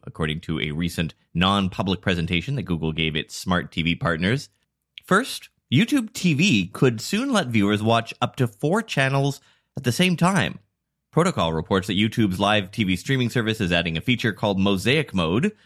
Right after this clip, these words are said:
which would let consumers stream up to four live feeds simultaneously by dividing the T V display into quadrants, which could be one mighty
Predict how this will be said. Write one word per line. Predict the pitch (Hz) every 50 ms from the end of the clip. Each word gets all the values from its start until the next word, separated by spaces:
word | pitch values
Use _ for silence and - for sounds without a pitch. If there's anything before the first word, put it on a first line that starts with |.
| _ _ _
which | - 82 -
would | 87 80 82
let | 76 67 - -
consumers | - 87 80 - - 123 113 113 107 101 95 98 - -
stream | - - - 110 117 117 117 117
up | - - -
to | - 104
four | 98 - - 139 143 151 160 156 151 - -
live | 95 101 104 123 139 147 143 135 -
feeds | - 139 131 127 139 147 147 143 -
simultaneously | 123 104 95 92 90 - 123 127 127 123 117 - 135 127 123 - _ _ _ _ _ _ -
by | 101 98
dividing | 87 82 82 80 80 78
the | 78
T | 78 - 87
V | 78 80
display | 76 80 78 - - 80 76 -
into | 78 76 -
quadrants, | - - - 110 101 85 85 90 120 160 - - - _ _ _ _ _ _ -
which | - - - - -
could | - - 87 78
be | 73 85 82
one | 82 80 82 87 92 104 104 95
mighty | 87 82 82 87 101 101 101 - 110 104